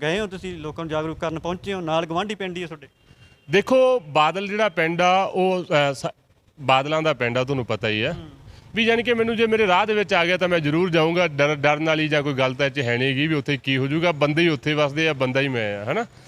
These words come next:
Speaker 2: ਬਾਕੀ ਪੁਲਿਸ ਪ੍ਰਸ਼ਾਸਨ ਹੈਗਾ ਵਾ, ਬੰਦੇ ਨੂੰ ਬੰਦਾ ਵੱਢ ਕੇ ਖਾ ਜਾਂਦਾ ਜੇ ਹੋਣ ਨਾ ਪੁਲਿਸ ਵਾਲੇ ਵੀਰ। ਉਹ ਚੀਜ਼ਾਂ ਆਪਾਂ ਜਾਣ ਕੇ ਚੱਲੀਏ ਵੀ ਅੱਜ ਤੁਸੀਂ ਦੇਖ ਲਓ, ਅਣਪਛਾਤੀ ਪੁਲਿਸ ਤੋਂ ਵੀ ਬਣ ਜਾਂਦੀ ਆ। ਕਿਤੇ ਦੋ ਬੰਦੇ ਸ਼ਹੀਦ ਵੀ ਕਰ ਦਿੱਤੇ ਜਾਂਦੇ, ਜਿਹੜੇ ਸ਼ਾਂਤਮਈ ਢੰਗ ਨਾਲ ਜਿਹੜਾ ਪ੍ਰਦਰਸ਼ਨ ਕਰਦੇ ਹੁੰਦੇ ਆ।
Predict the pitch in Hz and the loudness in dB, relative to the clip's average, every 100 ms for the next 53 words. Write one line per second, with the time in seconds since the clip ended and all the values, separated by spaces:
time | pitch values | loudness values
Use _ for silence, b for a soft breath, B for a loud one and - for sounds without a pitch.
0 | B B B 147 170 151 156 156 135 170 | B B B 0 0 -4 -2 -2 -2 -4
1 | 135 147 127 143 123 123 139 143 139 117 | -2 -2 -2 -2 0 2 2 2 -2 -4
2 | B B B 135 147 160 160 151 151 151 | B B B 0 0 0 0 0 2 2
3 | 143 165 160 127 127 131 139 143 139 135 | 2 0 -2 0 0 0 0 0 0 -2
4 | 151 139 123 120 120 110 101 95 92 _ | -2 -2 -4 -4 -6 -6 -8 -12 -16 _
5 | B B B - 262 240 220 220 220 202 | B B B 0 2 2 2 2 2 0
6 | 165 156 160 170 151 139 147 180 202 185 | 2 2 0 -2 0 0 2 2 0 -4
7 | B B 156 160 165 175 170 165 185 165 | B B -2 0 -4 -2 0 0 2 0
8 | 160 170 175 156 156 156 143 165 170 156 | 0 -2 -2 -2 -2 -2 -2 -6 0 0
9 | 143 139 139 135 131 120 - 147 - 165 | 2 0 0 0 -2 -4 -12 -20 -4 -2
10 | 170 160 170 160 165 165 160 196 170 143 | 0 0 0 2 0 0 0 0 2 2
11 | 156 151 135 131 143 139 131 135 151 160 | 2 2 2 -2 0 2 2 0 -2 -2
12 | 143 131 135 135 131 143 127 123 120 135 | 0 0 -2 -4 -2 -2 0 -2 -2 -2
13 | 123 B B B 175 165 160 - 156 147 | -4 B B B -2 2 0 0 -2 0
14 | 131 139 135 131 127 | 0 -2 -2 -4 -4